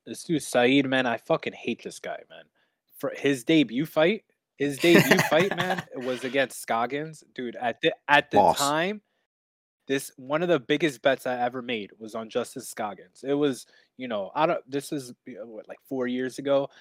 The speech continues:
Speaker 1: so I don't know how much it was, but one of the biggest bets ever, and I was adding on this thing live. There was, like, plus money, like, after round one, after round two. And then I thought it was, I mean, that was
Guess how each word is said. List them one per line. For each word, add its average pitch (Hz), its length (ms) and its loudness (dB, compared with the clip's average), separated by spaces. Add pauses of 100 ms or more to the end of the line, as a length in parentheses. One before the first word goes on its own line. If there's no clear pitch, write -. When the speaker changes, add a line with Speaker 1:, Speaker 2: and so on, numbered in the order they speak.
(140)
Speaker 1:
so - 140 -6
I 156 40 2
don't 175 140 0
know 165 80 0
how 151 180 0
much 147 240 -2
it 143 80 -6
was, 147 340 2 (260)
but 123 140 0
one 156 180 0
of 202 80 4
the 160 80 8
biggest 147 420 2
bets 131 220 2
ever, 123 140 -4
and 120 140 -4
I 123 40 2
was 131 180 0
adding 135 300 4
on 117 160 -6
this 110 160 -8
thing 107 180 -8
live. 107 480 0
There 117 120 -6
was, 120 180 -6
like, 110 160 -4
plus 143 440 2
money, 131 400 -4 (280)
like, 117 100 -2
after 123 260 2
round 123 280 2
one, 110 240 -6
after 120 260 -6
round 120 240 -4
two. 120 260 -10 (680)
And 151 220 -4
then 156 140 -2 (100)
I - 180 8
thought 143 300 6
it 120 60 -4
was, 110 340 -6 (320)
I 139 60 -2
mean, 123 260 -10 (240)
that 196 300 10 (120)
was 160 320 -2